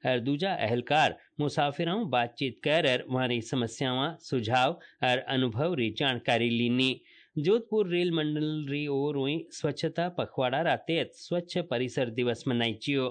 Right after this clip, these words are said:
बाड़मेर में आज थार महोत्सव शुरू हुयो। ई मौके जिला कलेक्टर टीना डाबी गांधी चौक ऊ शोभा यात्रा ने हरी झंडी बता रवाना कीनी। माणा खबर नवीस बतायो कि महोत्सव रातेत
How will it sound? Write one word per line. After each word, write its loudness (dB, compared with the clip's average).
बाड़मेर 2
में 0
आज 0
थार 0
महोत्सव -2
शुरू -2
हुयो। 0
ई 0
मौके 0
जिला -2
कलेक्टर -2
टीना -2
डाबी 2
गांधी 0
चौक 0
ऊ 2
शोभा 0
यात्रा 0
ने 0
हरी 0
झंडी 0
बता 0
रवाना 0
कीनी। 0
माणा 2
खबर 0
नवीस -2
बतायो 0
कि -4
महोत्सव -2
रातेत -2